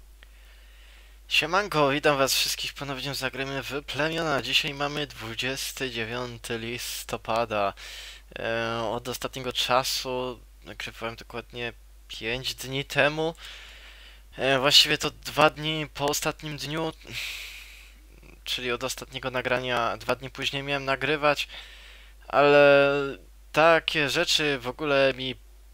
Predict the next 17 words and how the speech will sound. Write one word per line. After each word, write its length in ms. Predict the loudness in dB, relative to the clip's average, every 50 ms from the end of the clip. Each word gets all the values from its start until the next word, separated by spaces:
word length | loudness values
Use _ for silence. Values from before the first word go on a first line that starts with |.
| -16 -4
powychodziły, 760 | -2 0 0 2 2 0 0 0 0 -2 -2 0 0 0 0
że 720 | 0 0 2 4 6 6 6 6 6 4 4 2 0 -4 -6
no 360 | -8 -8 -6 -6 -6 -6 -6 -8 -12 -12
cóż. 460 | -12 -10 -8 -8 -6 -4 -4 -4 -6 -8 -12 -18 -20 -20 -20 -20 -20 -20 -20 -20 -20 -14
E, 680 | -8 -6 -2 -2 0 0 0 0 -2 -4 -6 -8 -10 -10 -10
tu 120 | -6 -2
mamy 240 | 0 0 0 0 -2
niedzielę. 640 | -2 -2 0 2 2 4 4 6 6 4 4 2 -2 -8 -16 -20 -20 -20 -20 -20 -20 -20 -20 -20 -20 -20 -20 -20 -20 -20 -20 -20 -20 -20 -20 -20 -20 -20 -20 -20 -14 -10
Tutaj 420 | -8 -4 4 6 8 8 8 6
trochę 380 | 2 0 -2 0 -2 -4 0 2
wiadomo, 440 | 4 4 4 4 0 0 -2 -4
w 80 | -6 -4
tygodniu, 540 | -6 -6 -4 -2 -4 -4 -4 -6 -8 -8 -6 -8
e, 120 | -10 -10
farma 460 | -8 0 4 4 4 4 4 0 -2 -2
jest 240 | -2 -2 -4 -6
słabsza. 680 | -2 2 4 4 4 4 2 -2 -2 0 0 -2 -4 -4